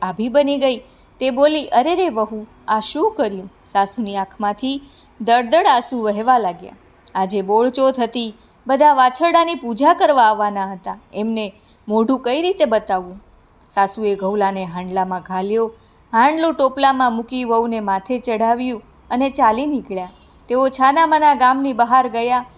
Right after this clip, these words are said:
અને હા-, અને હાંડલું ઉકરડામાં દાટી દીધું.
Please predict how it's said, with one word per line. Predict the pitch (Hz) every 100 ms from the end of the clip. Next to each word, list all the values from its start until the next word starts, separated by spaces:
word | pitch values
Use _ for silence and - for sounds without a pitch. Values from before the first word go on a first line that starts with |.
| - -
અને | 269 294
હા-, | 302 240 240 -
અને | 254 269
હાંડલું | 240 233 247 262
ઉકરડામાં | 196 226 208 196 196 220 302 285
દાટી | 196 190 185 233
દીધું. | 202 -